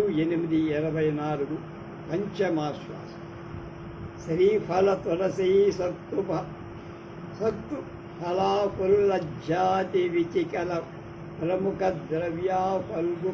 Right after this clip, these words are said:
కృతేశ్వర పూజాఫల చిద్గణ్యు అమర సచివ వరేణ్యున్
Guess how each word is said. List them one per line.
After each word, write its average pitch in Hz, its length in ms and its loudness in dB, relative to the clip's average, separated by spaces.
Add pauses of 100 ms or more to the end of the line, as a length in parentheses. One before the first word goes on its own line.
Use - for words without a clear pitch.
(140)
కృతేశ్వర 165 800 -2 (680)
పూజాఫల 175 880 2 (540)
చిద్గణ్యు 196 760 2 (560)
అమర 190 320 2 (200)
సచివ 170 440 0 (240)
వరేణ్యున్ 160 880 2